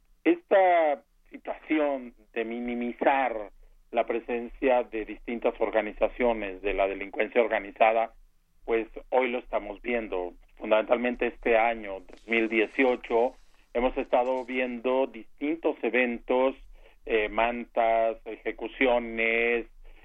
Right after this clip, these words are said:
eh, enfrentamientos en lugares como estos restaurantes que, que, que han señalado, ¿no? O uno de los últimos eventos en zonas ya más, eh, de,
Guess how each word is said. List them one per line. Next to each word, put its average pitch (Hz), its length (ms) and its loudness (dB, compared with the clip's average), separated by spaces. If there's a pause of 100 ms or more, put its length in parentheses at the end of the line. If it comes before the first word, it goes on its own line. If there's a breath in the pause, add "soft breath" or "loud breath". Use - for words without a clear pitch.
(140)
eh, 117 340 2
enfrentamientos 123 1160 -2
en 104 160 -2
lugares 107 640 0
como 104 500 -2 (380)
estos 107 440 -2
restaurantes 110 720 0
que, - 460 -8
que, 104 360 -4
que 110 120 0
han 104 200 0
señalado, 120 760 0 (260)
¿no? 113 340 -2
O 107 120 -2
uno 101 280 0
de 101 60 0
los 90 200 -6
últimos 104 380 -2
eventos 110 460 0
en 92 180 -4
zonas 110 380 2
ya 107 180 2
más, 107 300 -2 (560 soft breath)
eh, 101 540 2 (180)
de, 101 340 -2